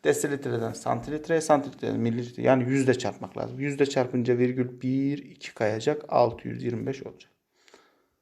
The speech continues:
Altmış dokuz santilitreye onla çarparsak altı yüz doksan mililitre. Yedi virgül yirmi üç santilitre kaç mililitredir diyor. Bir basamak aşağı indiğimiz için onla çarpmamız yeterli. Yetmiş iki virgül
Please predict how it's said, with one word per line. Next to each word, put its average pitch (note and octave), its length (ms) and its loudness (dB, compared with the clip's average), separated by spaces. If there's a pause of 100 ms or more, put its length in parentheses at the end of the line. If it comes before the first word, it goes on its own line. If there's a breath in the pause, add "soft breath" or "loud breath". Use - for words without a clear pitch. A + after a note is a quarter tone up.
(1400 soft breath)
Altmış F#3 400 4
dokuz F#3+ 220 4
santilitreye D3+ 800 2
onla E3+ 400 2
çarparsak G#2+ 720 -6
altı A#2+ 320 2
yüz A#2 120 -14
doksan A2 360 -6
mililitre. - 640 -8 (440)
Yedi F#3 280 6
virgül G3 300 2
yirmi F3 300 0
üç F#3 180 -2
santilitre C3+ 640 -2
kaç F3 240 -4
mililitredir B2+ 680 -4
diyor. C3+ 140 -8
Bir G#3 120 -2
basamak C#3 380 6
aşağı A2+ 300 -2
indiğimiz A2 260 -4
için - 180 -12
onla D#3 360 0
çarpmamız A#2+ 460 -2
yeterli. B2 440 0
Yetmiş C3+ 480 2
iki C3 200 -4
virgül A#2+ 380 -2